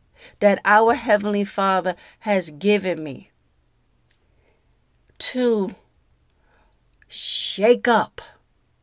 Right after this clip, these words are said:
the brethren, to pull them out of religious dogma, out of their deception, to make it plain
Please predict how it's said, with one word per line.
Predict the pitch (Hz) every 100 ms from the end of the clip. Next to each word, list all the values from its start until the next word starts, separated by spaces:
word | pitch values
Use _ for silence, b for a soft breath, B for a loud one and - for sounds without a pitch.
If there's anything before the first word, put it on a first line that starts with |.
| _ -
the | 185
brethren, | 170 190 170 143 135 117 - _ _ _ _ b b b -
to | 214 185
pull | - - 262 277 247
them | 262 262 - 208
out | 214 220 190 - 202
of | 196 190 B B
religious | 165 185 196 190 220 240 196 240 240 226 b b b 180 185
dogma, | 196 208 190 165 156 131 123 _ _ b b b b b _ _ _ _ -
out | 233 240
of | 226 208 175
their | 220 226
deception, | 190 185 175 - - - 220 214 208 - - 120 - _ _ _ _ _ _ _ _ _
to | - 226 208 190 b b
make | 170 180 214 254 202
it | 240 233 -
plain | - 233 240 254 254